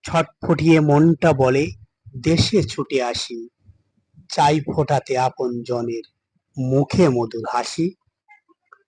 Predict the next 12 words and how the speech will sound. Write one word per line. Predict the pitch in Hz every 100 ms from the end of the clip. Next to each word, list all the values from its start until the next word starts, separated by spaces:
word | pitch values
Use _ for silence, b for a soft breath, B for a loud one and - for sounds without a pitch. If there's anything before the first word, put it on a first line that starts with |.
| -
প্রবাস | - 160 151 156 151 131
জীবন | 147 139 156 165 -
কত | 156 143 151 156 160 _ -
কঠিন | 151 - 175 185 208 - _ b _ 135 127
জানে | 160 156 175
মনটা | 160 147 135 - 120
তার, | - 117 113 110 _ _ _ _ _ b b -
যে | 127 165 160
হয়েছে | 160 170 165 175
স্বদেশ | - - 143 156 165
ছেড়ে | - - 139 165 208 _ _ - - -
অন্য | 170 170 175